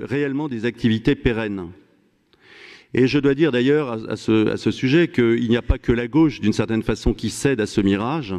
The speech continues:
Une partie de la droite et même une partie du patronat régional, que je vois si prompte à réclamer de la dépense publique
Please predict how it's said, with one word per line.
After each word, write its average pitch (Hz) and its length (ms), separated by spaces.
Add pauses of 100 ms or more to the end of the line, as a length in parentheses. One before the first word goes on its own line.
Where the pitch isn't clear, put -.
(460)
Une 127 160
partie - 280
de 123 60
la 117 80
droite 123 480
et 135 120
même 156 280
une 127 160
partie - 360
du 110 120
patronat 127 460
régional, 110 640 (920)
que 143 160
je 131 100
vois 151 360
si - 240
prompte - 500
à 110 80
réclamer 139 480
de 120 60
la 113 80
dépense 117 360
publique - 640